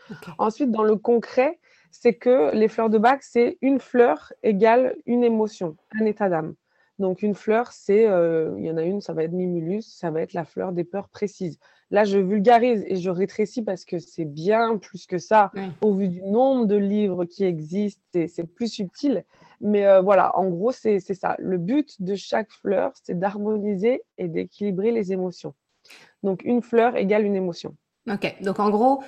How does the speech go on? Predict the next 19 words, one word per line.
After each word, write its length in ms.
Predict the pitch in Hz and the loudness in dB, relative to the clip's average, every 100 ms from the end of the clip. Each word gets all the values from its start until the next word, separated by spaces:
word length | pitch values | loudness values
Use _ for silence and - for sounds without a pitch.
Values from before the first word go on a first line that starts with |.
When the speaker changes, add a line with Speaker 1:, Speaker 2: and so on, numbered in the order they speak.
| - | -6
Speaker 1:
il 20 | |
n'y 60 | 208 | -4
a 40 | |
pas 140 | 277 | -2
de 120 | 233 214 | 0 2
molécule 800 | 202 214 220 226 - 262 196 - | 2 2 2 0 -4 -2 -2 -4
active 600 | - - - 226 185 156 - _ _ - | -8 -8 -6 -4 -4 -8 -14 _ _ -12
dans 220 | 170 220 | 0 0
les 140 | 196 170 | 0 -4
fleurs 180 | - | -6
de 60 | 175 | -4
Speaker 2:
C'est 40 | 185 | -2
Speaker 1:
bac, 100 | 185 | -4
Speaker 2:
ça. 80 | 170 | -2
Speaker 1:
contrairement 580 | 226 214 202 190 190 175 | -4 -4 -6 -6 -6 -6
aux 80 | 180 | -6
huiles 200 | 190 196 | -6 -6
essentielles, 560 | - 185 - 180 175 | -8 -12 -10 -8 -8
contrairement 540 | 170 185 185 180 185 | -8 -12 -10 -6 -6